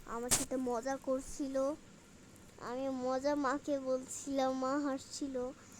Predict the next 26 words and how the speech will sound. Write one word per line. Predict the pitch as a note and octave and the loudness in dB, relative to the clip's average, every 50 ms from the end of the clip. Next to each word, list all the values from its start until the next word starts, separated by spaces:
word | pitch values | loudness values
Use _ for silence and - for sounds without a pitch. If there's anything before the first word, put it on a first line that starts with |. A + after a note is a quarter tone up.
| - - - - - | -16 -16 -16 -8 -8
এখন | C#4+ C#4+ - E4 D#4+ | -8 -2 0 2 4
ও | D#4 D#4+ | 4 4
বলে | E4 E4 E4 E4+ | 4 4 4 6
আমার | F4 F4 E4+ F#4+ A4+ - | 4 4 4 2 2 4
সাইকেলে | - D#4 C#4 C4 - C#4 C#4 C#4+ | 4 2 2 4 2 0 0 2
নাকি | C#4+ C#4+ D4 D4+ D#4 | 0 0 0 -2 -4
একটু | D4 - - - | -8 -8 -10 -10
কুটানাটি | C4+ B3+ - C4 B3+ B3+ B3+ C4 C4 C4 - C4+ - - | -10 -4 -2 0 0 2 0 0 -2 -2 -6 -10 -2 0
করবে। | B3+ A#3 A3 A3 A3 A3+ A#3+ B3 C4 - - - - - - - - - - | 2 2 2 0 0 0 0 0 -2 -6 -10 -14 -12 -12 -14 -14 -14 -14 -6
আমি | - - B3+ B3+ B3 | -4 -4 -4 0 0
বললাম, | C#4 D4 D4 D4 | 0 2 2 2
"না, | D4 C#4+ C4+ B3+ B3+ C4 | 2 2 2 2 2 2
আমার | C4+ C#4 C#4 | 2 0 -2
সাইকেলে | - D4+ C#4 C4+ D4 D4+ C#4 | -2 -2 -2 0 2 2 4
একদম | B3+ C#4+ C4+ B3+ B3 C#4 C#4 C4+ C4+ | 4 4 2 0 -2 -2 -2 -2 -2
টাচ | C4 B3 A#3+ - - | -4 -6 -6 -8 -10
করবে | - B3 A#3+ A3+ A#3 A#3 | -8 -8 -6 -6 -6 -6
না।" | A3+ A#3 B3+ D#4 - - - - - - - - - - - - - - - - - - - - - - - - - - - - - - - - | -4 -4 -6 -6 -8 -12 -18 -20 -20 -20 -20 -20 -20 -20 -20 -20 -18 -18 -18 -18 -18 -16 -18 -16 -16 -16 -16 -14 -14 -14 -16 -16 -18 -18 -10 -6
আমি | B3+ D4 D#4 - - - | -4 -4 -4 -2 -2 0
এক | C4+ - - C#4+ C4 | 0 2 2 0 0
জায়গায় | D4 C#4+ C#4+ D4 D#4 D#4 D#4 C#4 - | 2 2 4 4 4 2 2 2 -2
ঘুরছিলাম | - A#3 B3+ B3 - - - - C#4+ C#4+ C#4 C#4+ C#4 C4+ | -6 -8 -8 -8 -6 -6 -6 -4 -2 -2 0 0 0 0
বারবার, | B3+ B3 A#3 A3+ A3+ A3+ A#3+ B3 C4+ D4 C#4+ - - - - - - - - - - - - - - - - - | 2 2 2 2 2 2 0 0 0 -2 -4 -8 -16 -20 -20 -18 -18 -18 -18 -18 -18 -20 -18 -18 -18 -12 4 10
এক | C#4 D4+ D#4+ E4+ D#4+ C4+ A#3+ - - - | 10 12 12 10 8 2 -2 -4 0 2
জায়গায়। | C#4+ C4+ B3+ C4+ C#4 C#4+ C4+ C4+ B3+ B3 A3 - - - - - - - - - - - - - - - - - - - - - - - - - - - - | 4 6 6 6 6 6 4 4 2 2 2 -2 -6 -10 -18 -20 -20 -20 -20 -20 -20 -20 -20 -20 -20 -20 -20 -20 -20 -20 -20 -20 -20 -20 -20 -20 -20 -6 -2
ওই | C4 C4 | -2 -2